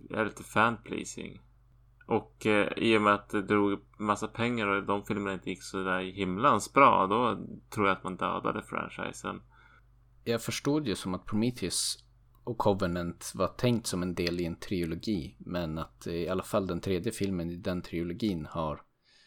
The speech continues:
Speaker 2: lagts på is, om inte annat, om den inte helt har skjutits i sank.
Speaker 1: Jag hoppas hellre att de gör en Alien fem. Det kanske ger den, den en chans.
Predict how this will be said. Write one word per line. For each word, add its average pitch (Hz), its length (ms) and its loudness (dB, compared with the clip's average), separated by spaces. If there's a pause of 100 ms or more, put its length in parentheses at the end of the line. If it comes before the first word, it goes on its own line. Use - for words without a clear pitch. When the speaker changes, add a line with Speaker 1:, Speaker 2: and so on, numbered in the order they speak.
(240)
Speaker 2:
lagts - 300 0
på 98 220 -4
is, 107 500 -2
om 90 100 -4
inte 82 240 -6
annat, 80 540 -4
om 92 120 -4
den 87 140 -4
inte 87 240 -6
helt 92 340 -2
har 78 400 -6 (300)
skjutits - 540 -4
i 90 40 -2
sank. - 580 -4 (840)
Speaker 1:
Jag 110 100 6
hoppas 107 280 4
hellre 127 240 8
att 110 80 4
de 92 160 -6 (340)
gör 95 120 0
en 92 160 -4
Alien 92 340 -6
fem. 110 260 -4
Det 98 60 -6
kanske 104 220 -2
ger 92 360 -6
den, 92 180 -8 (220)
den 90 200 -4
en 90 80 -10
chans. - 680 -6